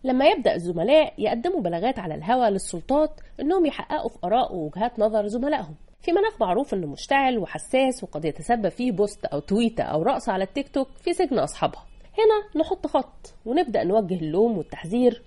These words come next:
ونرفع إشارات الخطر. خطر إنك تتكلم كلمة أنت عارف إنها ممكن ترمي خصمك الفكري وراء القضبان.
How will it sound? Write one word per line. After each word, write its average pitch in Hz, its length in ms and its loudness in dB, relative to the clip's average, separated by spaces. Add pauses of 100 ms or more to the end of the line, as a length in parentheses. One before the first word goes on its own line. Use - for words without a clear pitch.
ونرفع 302 400 0
إشارات 160 320 -2
الخطر. - 500 -10 (460)
خطر 370 360 2 (180)
إنك 196 220 -2
تتكلم 277 440 -2
كلمة 226 380 0 (120)
أنت 196 160 -4
عارف 262 340 2
إنها 190 200 -2
ممكن 196 280 -4
ترمي 196 300 0
خصمك 240 360 -4
الفكري 226 440 -8 (140)
وراء 294 240 2
القضبان. 139 420 -6